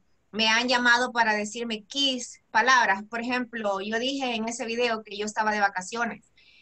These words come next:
y eso le gustó a muchas personas porque en realidad nuestra vida es una vacación. Tenemos que vivir, eh, y pensar que cada día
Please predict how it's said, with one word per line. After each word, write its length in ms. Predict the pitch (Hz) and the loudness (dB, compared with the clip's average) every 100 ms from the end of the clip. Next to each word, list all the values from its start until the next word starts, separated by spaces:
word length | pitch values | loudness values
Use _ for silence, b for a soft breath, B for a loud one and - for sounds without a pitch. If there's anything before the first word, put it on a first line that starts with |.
| b - | b -2
y 160 | 208 | 2
eso 200 | 220 226 | 2 0
le 140 | 240 233 | -2 -2
gustó 300 | 226 220 226 | -4 -4 -4
a 20 | |
muchas 300 | 233 247 220 | -4 -6 -8
personas 400 | 220 285 277 262 | -8 -4 -4 -4
porque 360 | 214 214 202 - | -8 -10 -10 -8
en 80 | 214 | -6
realidad 400 | 214 202 220 233 | -4 -4 -2 -2
nuestra 360 | 214 214 208 | -2 -6 -6
vida 180 | 202 226 | -6 -4
es 60 | 214 | -4
una 140 | 208 | -4
vacación. 600 | 196 185 _ - 208 147 _ _ _ _ _ | -4 -6 _ -12 -10 -12 _ _ _ _ _
Tenemos 360 | 208 214 254 - | -4 -2 -2 -2
que 140 | 262 | -4
vivir, 560 | 226 214 226 262 302 311 _ _ - | -2 -2 -2 -2 -4 -8 _ _ -4
eh, 220 | 220 220 | 0 0
y 100 | 226 | -2
pensar 380 | 208 214 247 262 | -4 -2 -2 -2
que 120 | 247 | -4
cada 260 | 247 233 | 2 2
día 460 | 214 240 262 294 320 | 2 -2 2 2 0